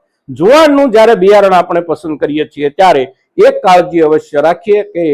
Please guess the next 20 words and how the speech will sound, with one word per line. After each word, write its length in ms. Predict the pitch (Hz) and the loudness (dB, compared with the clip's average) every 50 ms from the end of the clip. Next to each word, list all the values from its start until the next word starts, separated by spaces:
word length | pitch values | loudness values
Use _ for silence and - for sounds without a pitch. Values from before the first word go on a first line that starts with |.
| 151 185 - _ _ _ _ _ - | -4 -6 -10 _ _ _ _ _ -4
જુવારનું 500 | 160 170 202 240 247 233 226 220 220 220 202 160 | 0 2 4 4 4 2 2 0 0 -2 -2 0
બિયારણ 480 | 165 180 190 190 180 170 160 165 170 - | 0 2 4 4 4 2 2 0 -2 -4
આપણે 420 | - - 139 151 - 156 147 151 151 160 190 _ _ _ _ _ - 226 | -4 -2 -2 -2 -2 -2 -4 -4 -4 -6 -8 _ _ _ _ _ -4 -2
કોઈ 160 | 285 302 269 | -2 0 0
પણ 180 | 277 285 285 240 - - | 0 0 0 0 -4 -2
ખેડૂત 280 | 202 233 269 254 262 - - | 0 2 2 0 0 0 -2
પાસેથી 560 | 208 202 190 196 208 185 185 175 170 170 170 151 - - _ _ _ _ - 180 | 0 0 0 0 -2 -4 -2 -4 -4 -4 -4 -4 -8 -10 _ _ _ _ 0 2
એવી 260 | 196 220 214 214 220 - _ - | 2 2 2 0 -2 -4 _ -4
ખાતરી 340 | 175 190 185 - 320 320 262 | -4 -4 -2 0 -2 -2 0
સાથે 300 | 233 269 277 262 - 262 | 2 2 0 2 2 0
જ 80 | 262 - - | 0 0 -2
ખરીદી 340 | 220 214 220 214 196 208 196 - | -2 -2 -2 -2 -6 -6 -4 -2
કરીએ 280 | 196 208 202 202 196 190 196 | -2 0 0 -2 -2 -2 -2
કે 100 | 196 196 175 151 160 - _ _ _ _ _ - | -4 -2 -2 -2 -4 -8 _ _ _ _ _ -4
એમાં 340 | 175 202 208 208 190 160 135 | -4 0 0 0 0 0 -2
મોટા 340 | 147 165 160 - - 247 240 226 | -4 -4 -4 -2 0 2 2 2
ભાગનો 500 | 170 165 170 185 180 170 165 170 170 165 170 - - | 2 2 2 2 0 0 -4 -2 -4 -4 -6 -8 -2
પાક 360 | - 185 185 196 190 190 185 156 131 147 | 0 2 2 2 0 -4 -8 -8 -6 -4
જે 120 | 160 160 | -6 -6
છે 220 | 160 - - 202 | -6 -4 -6 -6